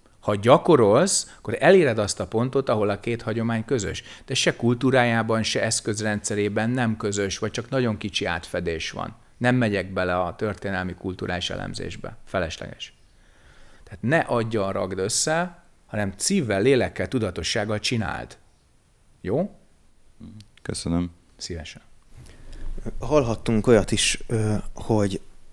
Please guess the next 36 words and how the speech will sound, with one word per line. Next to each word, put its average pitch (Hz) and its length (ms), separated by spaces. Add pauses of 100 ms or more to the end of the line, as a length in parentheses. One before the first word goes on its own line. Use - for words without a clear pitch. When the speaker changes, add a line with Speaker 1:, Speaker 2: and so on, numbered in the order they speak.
Speaker 3:
a 113 100
gondolatainkkal 110 920
teremtjük 113 640
a - 80
világot, 120 600 (120)
és - 80
az 120 140
ember 120 180
pedig 117 220
azt 113 220
tanultuk, 113 440
hogy 107 360 (200)
a - 60
tudatunk 101 420
teremti 98 400
a 101 80
világot, 95 360
hogyha 98 200
meg 95 120
akarjuk 90 380
ismerni 95 300
a 92 100
buddhák 95 460 (560)
birodalmát, 95 800 (400)
vagy 101 140
világát, 95 460
akkor 95 400 (400)
tekintsünk 95 640
úgy 95 260 (180)
rá, 92 160
mint 92 260
amit 95 260
egyedül 95 240
a 92 40
tudat - 280
teremt. 107 440